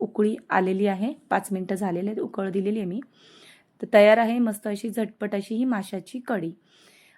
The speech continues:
आता आपण मासे फ्राय करून घेऊया. तर त्यासाठी आपल्याला मसाला एक तयार करायचा. त्यासाठी मी एक चमचा आपल्याला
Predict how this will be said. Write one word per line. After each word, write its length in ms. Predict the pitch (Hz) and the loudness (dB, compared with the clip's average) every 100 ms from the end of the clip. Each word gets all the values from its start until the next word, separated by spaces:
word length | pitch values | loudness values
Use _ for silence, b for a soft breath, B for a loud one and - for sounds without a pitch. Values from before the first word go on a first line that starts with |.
| - | 0
आता 180 | 208 | 6
आपण 260 | 240 240 247 | 6 6 4
मासे 340 | 247 220 226 | 4 0 -2
फ्राय 240 | 226 233 214 | -2 0 -2
करून 240 | 220 226 | -2 -2
घेऊया. 320 | 208 185 190 233 | -2 -4 -8 -10
तर 40 | 214 | -4
त्यासाठी 440 | 220 226 226 214 | 0 0 -2 -4
आपल्याला 240 | 214 208 | -6 -4
मसाला 400 | 226 220 214 208 | -2 -2 -4 -4
एक 60 | 202 - | -4 -6
तयार 140 | 196 | -8
करायचा. 360 | 180 180 165 165 | -6 -10 -10 -10
त्यासाठी 360 | 208 202 202 202 | -10 -10 -8 -6
मी 140 | 208 - _ _ _ _ | -8 -10 _ _ _ _
एक 180 | 277 254 | -2 0
चमचा 340 | 269 226 202 220 | 4 4 4 -2
आपल्याला 360 | 208 196 226 | 0 0 0